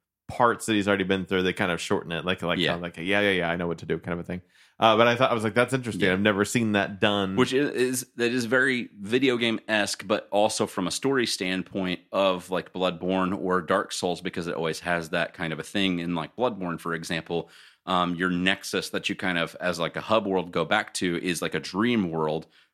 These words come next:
Speaker 2: that's, like, a weird state inside of the, the, the hunter's mind.
Speaker 1: Oh, I see.
Speaker 2: Um, called the Hunter's Dream. And that's where you would go to, like, upgrade your weapons and stuff like that. So, like,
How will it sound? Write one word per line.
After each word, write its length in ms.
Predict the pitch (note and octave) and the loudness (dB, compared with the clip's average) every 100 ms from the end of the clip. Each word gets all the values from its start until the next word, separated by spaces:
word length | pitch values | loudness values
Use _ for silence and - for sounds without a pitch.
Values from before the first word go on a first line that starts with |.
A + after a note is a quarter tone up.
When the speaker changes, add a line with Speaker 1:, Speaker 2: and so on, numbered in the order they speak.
| - | -8
Speaker 2:
that's, 160 | F#2 | -4
like, 100 | F#2+ | -2
a 80 | E2 | -2
weird 360 | D#2 G2 F#2 D#2+ | -2 -2 -2 -2
state 360 | - - G2 | -4 -2 -2
inside 440 | - F2 D#2+ F2 F2 | -2 -4 0 0 0
of 140 | D#2+ | -4
the, 340 | E2+ E2 D#2+ D#2+ | -2 -2 0 -2
the, 280 | E2+ D#2 C#2+ | -2 -2 -2
the 100 | E2+ | -4
hunter's 360 | - F2 D#2+ E2 | -2 -2 -4 -2
mind. 380 | F#2+ F#2 E2 E2+ | 0 0 2 4
Speaker 1:
Oh, 100 | A#2 | 4
I 60 | G#2+ | 2
see. 160 | F#2 | -2
Speaker 2:
Um, 600 | F2+ E2+ D#2 D2+ D2+ E2+ - - | 0 2 0 -2 -6 -8 -12 -4
called 180 | A#2 | -2
the 60 | E2+ | 0
Hunter's 360 | G2+ F#2+ D#2 C#2 | -2 -2 -4 -6
Dream. 420 | G2 A2 D#2 D#2+ _ _ _ _ | -2 -2 -2 -8 _ _ _ _
And 240 | F#2+ F2+ | -2 2
that's 220 | F#2+ F#2 F#2+ | 2 2 0
where 80 | |
you 140 | F2 E2 | 0 0
would 160 | D#2+ | -2
go 220 | D#2+ F#2 E2+ | 0 2 0
to, 120 | - | -2
like, 200 | D#2+ - - | -4 -4 -8
upgrade 400 | F2+ - E2+ D#2+ | -8 -2 -4 -2
your 100 | D#2+ | -4
weapons 520 | E2+ G2 G2 F2+ E2+ | -2 -2 -2 -4 -4
and 120 | D#2+ | -6
stuff 240 | D2+ F#2+ E2+ | -4 -2 -2
like 180 | E2 - | -4 0
that. 200 | F2 E2 | -2 0
So, 240 | - E2+ | -2 0
like, 240 | E2 D#2+ | 0 -2